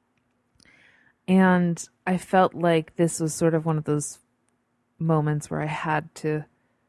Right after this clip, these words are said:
I had to do what I needed to do for my business. Needless to say,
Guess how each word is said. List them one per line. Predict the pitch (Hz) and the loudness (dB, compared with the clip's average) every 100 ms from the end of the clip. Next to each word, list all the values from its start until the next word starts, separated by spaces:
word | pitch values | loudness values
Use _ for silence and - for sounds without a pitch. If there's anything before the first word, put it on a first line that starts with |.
| _ _ _ - | _ _ _ -8
I | |
had | 175 190 | 0 0
to | 196 | 0
do | 170 170 160 156 151 | 0 4 4 2 -2
what | - 156 165 156 | -10 2 4 4
I | 156 | 2
needed | 151 143 147 | 0 -2 -6
to | 151 | -6
do | 147 147 | 0 0
for | - 151 | -2 -8
my | 147 143 | -8 -8
business. | - - - - - _ _ _ - - - - _ _ _ _ _ _ _ _ _ _ - | -10 -12 -14 -14 -14 _ _ _ -20 -20 -20 -20 _ _ _ _ _ _ _ _ _ _ -6
Needless | 214 262 269 - | 2 4 4 2
to | |
say, | - 233 156 151 | 0 4 4 2